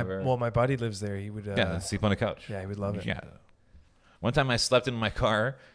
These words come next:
Speaker 1: I didn't even have to. I could have, like, gotten something.
Speaker 2: <laughs>
Speaker 1: I could have, like, always, like, uh, my friend Mark DeBonis, he was like, "Come sleep on my couch." I'm like, No, I want to
Speaker 2: Sleep in
Speaker 1: have
Speaker 2: your
Speaker 1: this
Speaker 2: car.
Speaker 1: story where I, like, when I parked my car in a garage.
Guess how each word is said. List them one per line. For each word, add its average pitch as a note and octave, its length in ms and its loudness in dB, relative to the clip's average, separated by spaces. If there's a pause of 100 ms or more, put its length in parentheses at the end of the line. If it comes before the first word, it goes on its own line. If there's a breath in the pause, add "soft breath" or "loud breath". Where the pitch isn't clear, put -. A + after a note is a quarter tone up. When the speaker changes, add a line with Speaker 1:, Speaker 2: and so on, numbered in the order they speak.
(140 loud breath)
Speaker 1:
I C3+ 60 2
didn't D#3+ 160 2
even F3+ 140 2
have E3 240 6
to. A2 100 4
I G2+ 40 4
could C#3 160 2
have, B2 100 2
like, A#2+ 180 2
gotten A2 240 4
something. B2+ 520 -2
Speaker 2:
<laughs> - 0 -
Speaker 1:
I G#2 200 0
could A2 140 2
have, G#2+ 100 0
like, G2+ 300 -2
always, G#2+ 320 0
like, G#2 200 -8
uh, F#2+ 200 0
my G2 140 -4
friend A2 180 -6
Mark G#2+ 180 -4
DeBonis, G#2 460 -4
he G#2 80 -6
was G#2 120 -6
like, G2 120 -8
"Come A2+ 140 -12
sleep G#2 140 -12
on G#2+ 100 -6
my G2+ 100 -4
couch." G#2+ 380 -4 (200 loud breath)
I'm F#2+ 80 0
like, G2+ 80 0
No, G#2 120 2
I F2+ 140 0
want F#2+ 440 -2
to F2+ 400 -6 (400 loud breath)
Speaker 2:
Sleep - 140 -6
in - 60 4
Speaker 1:
have D#3+ 100 4
Speaker 2:
your F3+ 100 2
Speaker 1:
this F#3 100 6
Speaker 2:
car. C#3+ 60 0
Speaker 1:
story A2 360 6
where G2+ 140 10
I, G2+ 160 8
like, F#2+ 200 2
when G2 240 0
I - 20 4
parked G#2+ 260 4
my A2 80 2
car G#2 200 2
in G2+ 60 -2
a G#2 60 -4
garage. G2 500 0